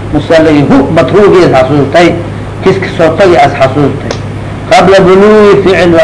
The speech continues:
qabla buluugi mithlihi, qabla buluugi mithlihi, kii laga tagay, oo laga soo tagay gaaridiisii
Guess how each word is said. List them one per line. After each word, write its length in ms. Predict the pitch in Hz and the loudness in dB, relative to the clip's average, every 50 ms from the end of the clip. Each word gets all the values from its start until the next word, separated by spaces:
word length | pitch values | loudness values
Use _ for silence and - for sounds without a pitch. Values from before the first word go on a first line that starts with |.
| 147 | 2
qabla 260 | 160 175 170 180 180 170 | 2 2 2 2 0 0
buluugi 480 | 151 160 170 175 185 202 202 190 185 175 | 2 2 2 2 4 4 4 4 4 2
mithlihi, 560 | 170 160 - 151 151 151 165 180 180 170 - - - - - - - - | 2 0 0 0 0 2 2 2 2 0 -2 -6 -10 -10 -10 -10 -8 -2
qabla 360 | - 151 160 160 165 165 165 160 147 - | 2 2 2 4 4 4 4 4 2 2
buluugi 520 | 147 151 147 151 160 170 175 175 165 156 | 2 2 0 2 2 2 2 2 2 2
mithlihi, 920 | 151 151 160 - - 139 143 151 151 147 147 156 165 165 170 165 160 151 135 - - - - - - - | 2 0 0 -2 -2 0 0 2 2 2 2 2 2 2 2 2 2 0 -2 -4 -8 -10 -10 -12 -10 -4
kii 180 | - 165 165 165 | -2 0 2 4
laga 240 | 160 151 151 147 135 | 4 4 4 2 0
tagay, 680 | - - 147 135 135 135 139 139 139 139 139 139 135 135 135 135 - - - - - - - - - | 0 0 0 0 2 2 2 2 2 2 4 2 2 2 0 -4 -8 -10 -12 -12 -10 -10 -8 -4 -2
oo 220 | - 143 143 143 | 0 2 2 4
laga 220 | 147 156 160 160 156 156 | 4 4 2 2 0 0
soo 160 | 160 156 151 | 0 0 0
tagay 400 | 139 - 160 151 156 156 151 147 139 139 139 - - - - - | 0 0 0 2 2 2 2 2 2 0 -2 -4 -8 -10 -6 -4
gaaridiisii 1080 | 131 127 143 156 165 175 170 170 170 160 139 165 165 165 151 131 - 143 143 135 131 | -2 0 2 2 4 4 4 4 2 2 2 0 0 0 0 -2 -2 -2 0 0 0